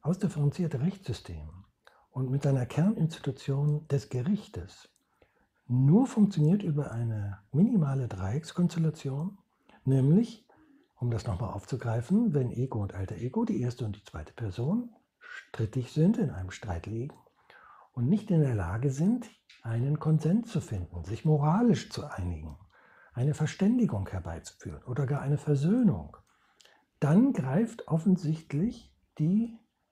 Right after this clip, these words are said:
also kommt die Gesellschaft darauf, dass es hier nur weitergehen kann, wenn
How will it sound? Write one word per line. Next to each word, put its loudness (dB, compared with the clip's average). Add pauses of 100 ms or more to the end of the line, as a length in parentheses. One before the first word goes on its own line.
(280)
also -8 (720)
kommt 6
die 2
Gesellschaft 0
darauf, 0 (460)
dass 2
es 0
hier 6
nur 6
weitergehen 4
kann, 0 (500)
wenn 4